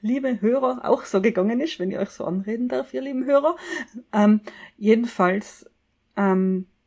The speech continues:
ich persönlich hab da jetzt viele, viele kleine, konkrete Dinge auch mitgenommen, die man vielleicht machen kann.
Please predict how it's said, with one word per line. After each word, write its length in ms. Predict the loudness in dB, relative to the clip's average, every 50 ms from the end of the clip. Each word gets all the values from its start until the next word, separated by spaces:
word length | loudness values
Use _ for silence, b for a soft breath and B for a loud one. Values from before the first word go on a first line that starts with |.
| _ _ _ _ B B B B B B
ich 160 | -4 -2 0
persönlich 540 | 0 0 -2 0 0 0 2 2 0 0 0
hab 200 | -2 -2 -2 -2
da 80 | -2 -2
jetzt 260 | -2 -2 -4 -10 -20
viele, 360 | -16 -8 -6 -2 0 0 0
viele 340 | -2 -2 -2 -2 0 -2 -2
kleine, 640 | -4 -6 -10 -6 -4 -2 0 2 2 2 2 0
konkrete 600 | 0 -4 -8 -8 -8 -6 -4 -2 -2 0 0 -2
Dinge 340 | -4 -2 -2 0 0 0 -2
auch 120 | -4 -4
mitgenommen, 580 | -4 -6 -6 -6 -10 -10 -6 -4 -2 -2 -2 -2
die 120 | -2 -2
man 120 | -2 -4 -6
vielleicht 380 | -6 -6 -4 -4 -4 -6 _
machen 340 | -8 -8 -8 -8 -10 -12 -12
kann. 320 | -10 -8 -6 -6 -6 -6